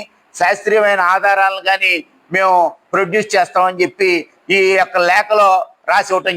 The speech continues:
జరిగింది. కా-, కాబట్టి గౌరవ మంత్రులకి, గౌరవ ముఖ్యమంత్రి గారికి మేము విన్నవించుకునేది ఏంటంటే, ఈ యొక్క లేఖను దయచేసి మంత్రిమండలి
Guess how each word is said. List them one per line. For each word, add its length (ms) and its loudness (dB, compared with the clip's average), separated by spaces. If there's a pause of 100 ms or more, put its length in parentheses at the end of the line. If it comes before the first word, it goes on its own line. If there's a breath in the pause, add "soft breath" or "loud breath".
జరిగింది. 320 -4 (720)
కా-, 220 2 (220)
కాబట్టి 420 0 (540)
గౌరవ 340 4 (540)
మంత్రులకి, 600 0 (520)
గౌరవ 380 2 (160)
ముఖ్యమంత్రి 500 -4
గారికి 360 0 (400)
మేము 180 -2
విన్నవించుకునేది 680 -2
ఏంటంటే, 380 -2 (560)
ఈ 120 -2
యొక్క 160 -2 (120)
లేఖను 440 2
దయచేసి 500 -2 (440)
మంత్రిమండలి 560 -2